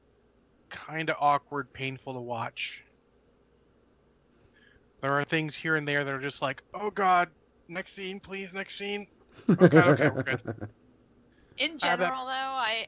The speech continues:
Speaker 3: I enjoyed the entire series from
Speaker 1: Oh, yeah, yeah,
Speaker 3: pilot
Speaker 1: yeah.
Speaker 3: to, uh, to final episode.
Speaker 1: Oh, yeah, they, they made interesting characters who were sort of against stereotypes. You
Speaker 3: I
Speaker 1: know,
Speaker 3: often
Speaker 1: not
Speaker 3: thought it would make a great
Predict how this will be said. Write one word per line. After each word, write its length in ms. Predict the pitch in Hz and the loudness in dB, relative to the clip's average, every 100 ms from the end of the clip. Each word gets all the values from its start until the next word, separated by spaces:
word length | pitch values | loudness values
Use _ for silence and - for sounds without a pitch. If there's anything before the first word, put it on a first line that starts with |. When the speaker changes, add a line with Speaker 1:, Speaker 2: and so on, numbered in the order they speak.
| - | -6
Speaker 3:
I 120 | 233 | -8
enjoyed 460 | 233 226 226 214 208 | -8 -14 -12 -10 -10
the 100 | 220 | -10
entire 540 | 208 202 226 202 202 | -12 -10 -8 -6 -8
series 680 | 208 - 202 208 185 180 - | -10 -14 -8 -6 -6 -8 -10
from 120 | - 170 | -2 0
Speaker 1:
Oh, 80 | |
yeah, 180 | 143 156 | 2 2
yeah, 140 | 139 120 | 2 0
Speaker 3:
pilot 180 | 120 - 208 | -6 -12 -14
Speaker 1:
yeah. 40 | |
Speaker 3:
to, 60 | 185 185 | -6 -2
uh, 240 | 170 170 185 _ - | -2 -2 -8 _ -10
to 320 | 196 180 160 - - | -8 -6 -8 -16 -8
final 300 | 185 185 170 | -6 -4 -6
episode. 560 | 185 175 - 175 185 - _ _ _ _ _ _ _ | -6 -12 -14 -12 -10 -14 _ _ _ _ _ _ _
Speaker 1:
Oh, 60 | 196 | -2
yeah, 180 | 208 127 | 0 2
they, 100 | 135 | -2
they 160 | 156 | -2
made 200 | 160 165 - | -2 -2 -4
interesting 420 | 180 185 180 175 151 | -10 -8 -8 -8 -4
characters 540 | 160 175 170 143 131 | 2 2 0 -6 -10
who 180 | - 147 | -12 -14
were 300 | 135 135 135 | -10 -8 -8
sort 180 | - 147 | -6 -4
of 60 | |
against 380 | 135 127 143 139 | -4 -2 -4 -6
stereotypes. 840 | - 139 143 123 123 - - - - _ _ _ _ _ _ _ _ _ _ _ _ _ _ _ _ _ _ _ _ _ - - | -4 0 0 -2 -8 -14 -14 -18 -18 _ _ _ _ _ _ _ _ _ _ _ _ _ _ _ _ _ _ _ _ _ -20 -14
You 100 | 135 | -6
Speaker 3:
I 40 | 254 | -2
Speaker 1:
know, 40 | |
Speaker 3:
often 120 | 285 | 0
Speaker 1:
not 200 | 285 262 | -2 -2
Speaker 3:
thought 220 | 247 240 262 | 0 0 0
it 60 | |
would 140 | 247 - | -6 -8
make 240 | 220 - _ | -10 -10 _
a 80 | - | -12
great 360 | 202 233 247 | -6 -4 -4